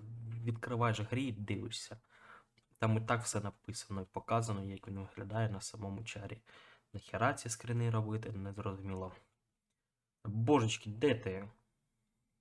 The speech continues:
Напевно, не знайду. Або це нижче. А, бля, воно нижче було. За що я, е, казав на стрімі, що іноді пролабіси роблять знижки на намет, то к-,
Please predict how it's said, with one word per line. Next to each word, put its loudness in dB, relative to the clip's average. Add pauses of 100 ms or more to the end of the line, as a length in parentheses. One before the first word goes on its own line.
(3750)
Напевно, 6
не 6
знайду. 6 (2250)
Або 6
це 2
нижче. 8
А, 12 (460)
бля, 12
воно 8
нижче 8
було. 0 (460)
За 2
що 10
я, 12 (440)
е, 8
казав 12
на 8
стрімі, 8
що 6
іноді 6
пролабіси 6
роблять 4
знижки 2
на 2
намет, 6
то 10
к-, -4